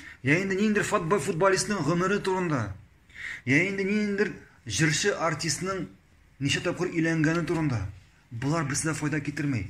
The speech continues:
Бүгенге көндә кешенең ярты гомере, ярты гомере үтә файдасыз гыйлем өйрәнеп.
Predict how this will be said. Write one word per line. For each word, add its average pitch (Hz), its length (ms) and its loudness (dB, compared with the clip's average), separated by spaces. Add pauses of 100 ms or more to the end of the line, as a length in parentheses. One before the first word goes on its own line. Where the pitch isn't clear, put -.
Бүгенге 165 400 4
көндә 185 240 0
кешенең 180 480 0
ярты 156 480 2
гомере, 151 580 4
ярты 139 380 2
гомере 151 400 2 (240)
үтә 165 380 0 (260)
файдасыз 127 640 -2
гыйлем 127 320 0
өйрәнеп. 117 400 -2